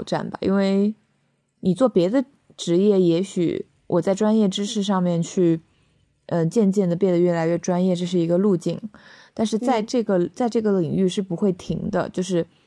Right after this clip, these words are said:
Speaker 1: 我每一次进步一次，一定是因为我自我探索又更深了一层。但是自我探索一-，就是，是最痛苦的 <laughs> 事情，因为我要打开自己才能够去帮助别人。就是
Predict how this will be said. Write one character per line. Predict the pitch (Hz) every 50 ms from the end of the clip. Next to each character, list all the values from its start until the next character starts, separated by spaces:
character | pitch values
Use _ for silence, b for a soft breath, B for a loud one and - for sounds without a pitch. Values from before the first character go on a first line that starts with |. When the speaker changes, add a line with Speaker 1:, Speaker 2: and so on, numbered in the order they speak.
| b b b b b
Speaker 1:
我 | - 180 185
每 | 190 202 190 170
一 | 151 151 165
次 | 160 - - - 220 202 185 170
进 | 170 - 233 202 190
步 | 185 196 190
一 | 175 160 165
次， | - - - 185
一 | - - 165 170
定 | 190 233 220 202 185 175
是 | 175 - - 202 180
因 | 185 185 185
为 | 180 165
我 | 170 170 165 -
自 | - - 214 196
我 | 170 -
探 | - - 190 175
索 | 170 160 151 113
又 | 156 160
更 | 156 190 170 160
深 | 160 - 170 160 165
了 | 165 160
一 | 151
层。 | 156 - - - - 165 B B B B B B B B
但 | B - 240 226
是 | 214 214
自 | 202 - - 240
我 | 220 180 -
探 | - - 220 190 185
索 | 180 170
一-， | 151 147 165 - _ _
就 | - - 202
是， | 202 202
是 | 190 196 190
最 | 185 - 208
痛 | 190 - 196
苦 | 185 - - 135
的 | 160 185 196 -
<laughs> | - -
事 | - - - 190
情， | - - - - - _ _ _ _ _ B B 302 B B B B - - 254
因 | 233 220
为 | 220 214 226 - B B B B B B B -
我 | - 180
要 | 170 185 208 220 214 208 _ -
打 | - 156 147
开 | - 196 196
自 | 208 208 - 285 220
己 | - - 139
才 | - - 151 151
能 | 151 160 156
够 | 160 185 180
去 | 165 165 - - 180 165 143 - - _ -
帮 | - 175 165 165
助 | 170 180 160
别 | - - - -
人。 | - 58 - 208 - _ _ _ _ _ _ _ _ _ _
就 | - 226
是 | 208 220 196